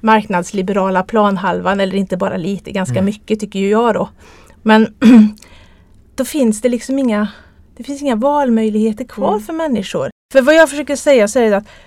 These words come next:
Speaker 1: okej, här har vi alltså en politik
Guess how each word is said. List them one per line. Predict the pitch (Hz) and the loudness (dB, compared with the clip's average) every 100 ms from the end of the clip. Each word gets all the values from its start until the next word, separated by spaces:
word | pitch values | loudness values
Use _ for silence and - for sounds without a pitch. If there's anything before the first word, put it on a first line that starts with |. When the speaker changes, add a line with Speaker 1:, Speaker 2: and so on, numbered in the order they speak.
| - | -8
Speaker 1:
okej, | - - - | 0 4 4
här | 247 311 | 4 4
har | 330 285 240 | 6 6 6
vi | 262 | 4
alltså | 208 208 | 2 2
en | 208 | -2
politik | 214 220 220 - 220 269 381 - | 0 -2 -2 -4 -2 -2 -4 -8